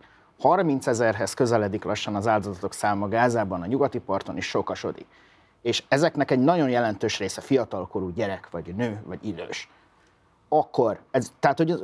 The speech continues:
akkor fölmerül tényleg, amikor az ember ezeket a képeket nézi, hogy mi-, miféle értékközösségről van itt szó, itt egy érdekközösségről van igazából szó. Mindenki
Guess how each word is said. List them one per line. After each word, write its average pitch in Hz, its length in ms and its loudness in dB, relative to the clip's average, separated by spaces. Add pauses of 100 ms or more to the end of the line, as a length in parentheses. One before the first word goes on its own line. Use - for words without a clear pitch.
akkor 185 280 2
fölmerül 127 460 2
tényleg, 131 200 4
amikor 120 240 2
az 120 120 4
ember 123 380 4
ezeket 117 280 2
a 104 40 -2
képeket 98 380 -4
nézi, 135 200 4
hogy 120 100 4
mi-, 131 200 4
miféle 117 380 2
értékközösségről 107 920 0
van 107 100 2
itt 107 80 -6
szó, 113 140 -2
itt 107 100 -2
egy 117 160 -4
érdekközösségről 98 1300 -2
van 92 160 -6
igazából 104 540 -2
szó. - 180 -8 (240)
Mindenki 123 640 0